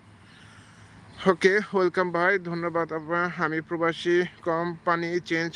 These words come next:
করলে কি পারমিট বাহির করতে হবে নতুন করে? ইয়েস ভাইয়া, যেটা আমি বললাম, আমি প্রবাসী থেকে বললাম যে আপনাকে নতুন কোম্পানিতে জয়েন করতে হলে অবশ্যই আপনাকে ওয়ার্ক পারমিট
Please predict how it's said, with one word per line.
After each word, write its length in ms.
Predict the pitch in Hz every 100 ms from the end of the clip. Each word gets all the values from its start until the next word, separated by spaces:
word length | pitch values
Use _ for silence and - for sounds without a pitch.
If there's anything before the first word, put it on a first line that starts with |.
| -
করলে 220 | 175 170 165
কি 100 | 175 170 170
পারমিট 360 | 156 160 170 160 139
বাহির 300 | 147 151 170 165
করতে 240 | 165 180 160
হবে 280 | 156 160 165 120 - - - - - 147
নতুন 200 | 160 175
করে? 140 | 165 151 151
ইয়েস 260 | 156 170 151 135
ভাইয়া, 200 | 131 127 123
যেটা 160 | 131 151
আমি 60 | 143 147
বললাম, 200 | 151 147 139
আমি 100 | 139 165 -
প্রবাসী 280 | 151 131 143
থেকে 140 | 131 135 131
বললাম 220 | 120 151 202 - - - -
যে 100 | 139 147 143
আপনাকে 320 | 135 151 156 180 190 165
নতুন 200 | 165 180 175 170
কোম্পানিতে 460 | 160 165 165 160 156
জয়েন 160 | 147 151 180
করতে 200 | 165 165
হলে 160 | 160 180 170
অবশ্যই 300 | 151 160 185 151
আপনাকে 260 | 156 185 233 - - - -
ওয়ার্ক 200 | 160 156 165
পারমিট 220 | 170